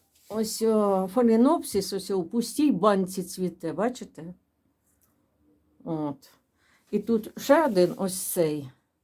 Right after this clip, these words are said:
росте, але цей ось листочок, е, за, за останній час, е, приростив, а і коріння там нормально. І тут, дивіться, скільки коріння.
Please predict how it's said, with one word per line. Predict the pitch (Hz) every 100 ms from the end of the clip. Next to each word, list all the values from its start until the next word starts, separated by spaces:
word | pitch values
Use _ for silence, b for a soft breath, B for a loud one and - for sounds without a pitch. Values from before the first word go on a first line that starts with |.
| _ _ _
росте, | - 180 180 -
але | 151 160 220
цей | 254 - 277 269 240
ось | 240 233
листочок, | 247 240 - 254 247 226 - _ b b b b b - 180
е, | 175
за, | 175 208 208 _ -
за | 196 196 202
останній | 214 214 240 233 226 220
час, | 220 220 214 202 - - 160 -
е, | 175 170 165 160 143
приростив, | 196 214 220 220 - 330 415 440 427 _ b b b b _
а | 208 220 220 220 214 202 B B _ _ _ _
і | -
коріння | 240 220 220 269 254
там | 240 226 220
нормально. | 214 202 196 190 190 185 185 b b
І | 220
тут, | 214 240 170
дивіться, | 208 214 - 165
скільки | - 208 190 165
коріння. | - 175 185 240 233 214